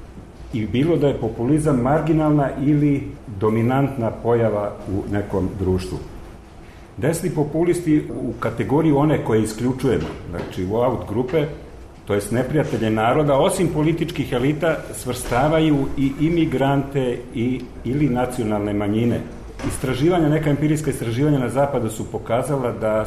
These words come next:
osobe sklone desnom radikalnom populizmu, osim antielitističkih stavova koje čine srž svakog populizma, imaju i tendenciju ka autoritarnim stavovima, ksenofobiji i nacionalizmu.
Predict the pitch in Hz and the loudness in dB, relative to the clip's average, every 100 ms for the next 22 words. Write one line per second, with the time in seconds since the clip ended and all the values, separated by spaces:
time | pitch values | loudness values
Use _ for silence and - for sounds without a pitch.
0 | - 127 127 127 113 - 131 139 107 131 | -2 -4 -2 -2 -2 -2 -2 0 0 0
1 | 139 135 104 120 131 120 87 80 78 76 | 0 0 2 2 0 0 -2 -2 -4 -8
2 | - - - - - 85 82 85 92 135 | -12 -18 -16 -14 -12 -8 -6 -4 -4 -4
3 | 127 - - - - - - 117 147 156 | -6 -14 -18 -20 -18 -20 -8 -2 0 2
4 | 139 135 147 120 123 123 - 143 151 165 | 2 2 2 2 2 -2 -4 -2 0 -2
5 | - 117 101 113 107 131 156 160 151 113 | -4 -4 -4 0 2 2 2 0 -2 -4
6 | 101 143 143 123 - 151 123 - - - | -2 0 2 2 0 0 0 -6 -14 -16
7 | - - 143 170 - 156 147 139 139 139 | -10 -4 -2 -2 -2 -2 -2 0 0 0
8 | 131 139 131 - - - - 110 139 151 | 2 0 -2 -8 -16 -16 -6 2 4 4
9 | 135 143 98 113 107 117 143 151 135 - | 4 2 0 0 2 2 2 2 -2 -2
10 | - 127 127 - - - - - - - | 0 0 0 -4 -12 -16 -18 -20 -20 -20
11 | - 107 127 123 110 - 101 95 87 - | -6 -2 0 0 -2 0 0 0 -4 -2
12 | 120 131 131 127 123 110 - 101 95 110 | 0 0 0 0 0 -2 -2 -2 -2 0
13 | 113 104 92 90 - 85 82 80 76 | 0 0 0 -2 -4 -4 -4 -6 -8